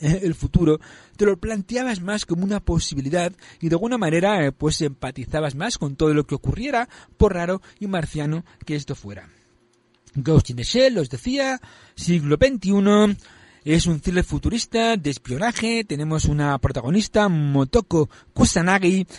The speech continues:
una, mm, bueno, una principal, una mayor, encubierta, perdón, encargada, car-, eh, encargada de una serie de operaciones de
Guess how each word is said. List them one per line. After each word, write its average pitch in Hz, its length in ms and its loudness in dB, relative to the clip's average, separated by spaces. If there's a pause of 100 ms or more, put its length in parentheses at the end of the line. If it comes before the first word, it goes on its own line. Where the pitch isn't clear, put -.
(280)
una, 160 240 2
mm, 143 480 -2
bueno, 143 180 -4
una 143 240 -4
principal, 170 480 -4
una 160 160 0
mayor, 196 420 2
encubierta, 143 920 -2 (340)
perdón, 147 280 0
encargada, 151 520 0
car-, 185 260 -2
eh, 147 280 -6 (240)
encargada 165 540 0
de 156 100 -2
una 151 160 0
serie 165 260 0
de 190 220 6 (360)
operaciones 175 840 4
de 131 960 0